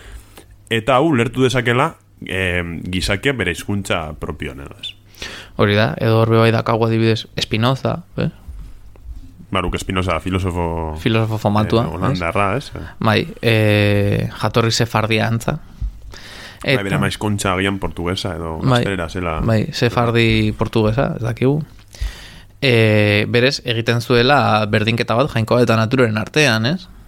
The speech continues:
Speaker 2: Nolabait esatearren, ba, bueno, eh, errealitate bakarra dago, edo sustantzia bakarra dago, ez?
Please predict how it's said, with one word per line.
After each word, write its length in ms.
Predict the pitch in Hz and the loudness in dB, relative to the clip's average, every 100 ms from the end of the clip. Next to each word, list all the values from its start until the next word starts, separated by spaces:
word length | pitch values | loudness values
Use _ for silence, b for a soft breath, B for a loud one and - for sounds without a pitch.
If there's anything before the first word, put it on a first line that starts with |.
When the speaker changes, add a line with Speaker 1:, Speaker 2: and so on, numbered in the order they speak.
| - - | -20 -4
Speaker 2:
Nolabait 400 | 120 113 117 117 | 2 4 4 2
esatearren, 760 | 117 117 113 113 113 120 139 | -2 0 0 0 0 0 0
ba, 100 | 127 | 2
bueno, 280 | 107 110 117 180 - - - | 2 2 0 -4 -14 -16 -6
eh, 840 | 123 113 107 107 107 107 104 110 - | 0 2 2 2 4 4 2 0 0
errealitate 640 | 117 110 123 123 120 117 | 0 0 0 0 2 2
bakarra 400 | 113 113 127 117 | 2 2 -2 0
dago, 220 | 113 131 | 0 4
edo 100 | 127 | 4
sustantzia 380 | 113 117 120 123 | 2 0 0 2
bakarra 380 | 113 113 117 117 | 2 2 2 4
dago, 320 | 113 123 156 | 4 6 6
ez? 220 | 135 180 | 6 2